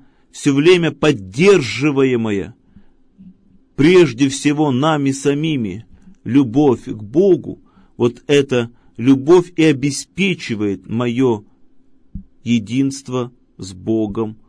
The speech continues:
во Христе. Автоматически, механически, магически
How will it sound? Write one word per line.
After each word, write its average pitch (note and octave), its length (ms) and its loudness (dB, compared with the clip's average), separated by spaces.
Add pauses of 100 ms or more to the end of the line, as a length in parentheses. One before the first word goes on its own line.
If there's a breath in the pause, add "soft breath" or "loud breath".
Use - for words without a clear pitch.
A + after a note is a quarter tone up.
(160)
во G2+ 260 -8
Христе. - 680 -14 (640)
Автоматически, C3 1000 -6
механически, A#2 840 -6
магически A2+ 1040 -8